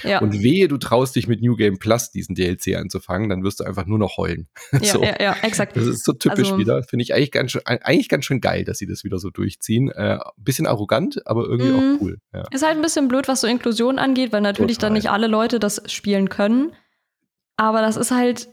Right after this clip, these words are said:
Speaker 1: man muss es ein bisschen so als so einen Kunsttitel betrachten.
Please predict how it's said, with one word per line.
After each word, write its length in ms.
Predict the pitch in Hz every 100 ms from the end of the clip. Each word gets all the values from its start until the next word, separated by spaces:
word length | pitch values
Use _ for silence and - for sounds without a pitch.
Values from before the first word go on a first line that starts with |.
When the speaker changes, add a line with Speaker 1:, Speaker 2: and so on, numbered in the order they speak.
| _ _ _ _ _ _ -
Speaker 1:
man 180 | 240
muss 180 | 247 277
es 120 | 262
ein 80 | 247
bisschen 300 | 233 247 269
so 80 | 220
als 200 | 208 208
so 120 | 202
einen 140 | 202 185
Kunsttitel 720 | 233 226 226 - 196 190 185
betrachten. 840 | 185 185 170 - 185 196 226 -